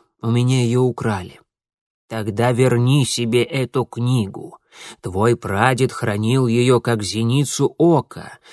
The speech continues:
Все ведьмаки берегут желанную, чтобы она не попала в плохие руки. Это твой долг, мальчик, найти желанную и сохранить ее от злых людей». На этом они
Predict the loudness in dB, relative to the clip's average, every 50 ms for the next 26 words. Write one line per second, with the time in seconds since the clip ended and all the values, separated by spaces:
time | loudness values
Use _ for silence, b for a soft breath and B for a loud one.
0 | B B B B -10 -8 -8 -6 -4 0 2 2 4 6 6 6 6 6 6 4
1 | 4 4 2 0 0 0 0 0 2 2 2 2 2 2 2 2 2 2 2 2
2 | 4 4 6 6 6 6 6 4 4 2 -2 -2 -2 -2 -2 -2 -2 0 0 2
3 | 4 4 4 4 4 4 2 2 2 2 2 2 2 2 4 4 4 4 4 2
4 | 0 0 0 0 0 0 -2 -2 0 2 2 4 4 4 2 2 0 -2 -6 -12
5 | -14 -14 -14 B B B B B B B -2 -2 -2 0 0 -2 -2 -2 -2 0
6 | 2 2 4 2 2 4 4 6 8 8 6 6 4 2 2 2 4 4 2 2
7 | 0 -4 -8 -12 -12 -12 -14 -16 -20 -20 _ b b b b b -2 0 0 0
8 | 0 -2 -2 2 2 2 4 4 4 4 4 4 4 4 4 4 4 4 4 4
9 | 4 2 0 -2 -4 -10 -16 B B B B 0 2 2 2 0 0 0 0 0
10 | 2 2 4 4 4 4 4 2 0 -2 0 2 2 4 4 6 4 4 4 4
11 | 2 0 0 0 0 0 2 4 4 4 4 4 2 0 0 2 2 2 2 2
12 | 0 0 0 -2 -4 -10 -18 -20 _ _ _ _ _ _ _ _ _ _ _ _
13 | _ _ _ -6 -4 -4 -2 -2 0 0 0 0 0 0 2 2 2 4 4 4
14 | 4 2 0